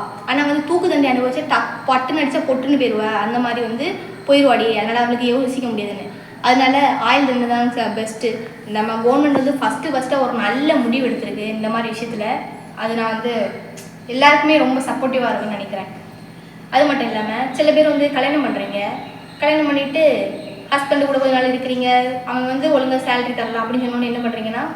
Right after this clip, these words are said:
ஒரு பிள்ளை இருக்குது, அது, அது எதுவுமே யோசிக்காம, பிள்ளையோட ஃபியூச்சர் எதுவுமே யோசிக்காம ஒரு இன்னொ-, இன்னொருத்தன் கூட போயிடுறீங்க. எப்பயாச்சும் யோசிச்சிங்களா, அது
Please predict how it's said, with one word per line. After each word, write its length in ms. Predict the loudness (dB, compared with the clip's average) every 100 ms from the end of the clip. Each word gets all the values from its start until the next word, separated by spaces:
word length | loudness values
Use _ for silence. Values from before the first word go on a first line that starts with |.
| -6
ஒரு 140 | -4 -2
பிள்ளை 260 | 0 0
இருக்குது, 240 | 0 -2 -2
அது, 200 | -2 -2
அது 200 | -2 -2
எதுவுமே 340 | -2 -2 0 0
யோசிக்காம, 460 | 0 -2 -4 -4 -4
பிள்ளையோட 280 | -2 -2 -2
ஃபியூச்சர் 360 | -4 -6 -2 -2
எதுவுமே 220 | -2 -2
யோசிக்காம 460 | -4 -6 -8 -6 -8 -10 -14 -18 -20 -8
ஒரு 180 | -4 -2 0
இன்னொ-, 360 | 0 0 0 2
இன்னொருத்தன் 400 | 2 0 -2 -2
கூட 100 | -2 0
போயிடுறீங்க. 420 | 0 -2 -4 -6 -8 -12 -8 -6
எப்பயாச்சும் 440 | 0 2 2 2
யோசிச்சிங்களா, 420 | 0 -2 -2 0
அது 80 | 0